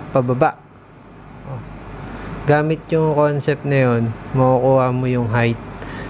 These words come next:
ng mountain. Tama?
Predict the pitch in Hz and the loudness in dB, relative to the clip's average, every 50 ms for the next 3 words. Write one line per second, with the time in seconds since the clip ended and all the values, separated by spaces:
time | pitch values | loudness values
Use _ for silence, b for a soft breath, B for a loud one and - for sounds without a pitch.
0 | B - - 139 135 131 131 127 127 120 117 113 113 113 - 123 123 117 113 107 | B -2 2 4 4 6 6 6 4 4 4 2 0 0 2 2 2 2 2 0
1 | 107 104 - - - - - - - - - - - - - - - - 120 120 | -2 -4 -8 -10 -12 -12 -10 -10 -10 -10 -10 -10 -12 -12 -12 -8 -4 -2 0 2
2 | 120 123 127 135 | 4 4 2 2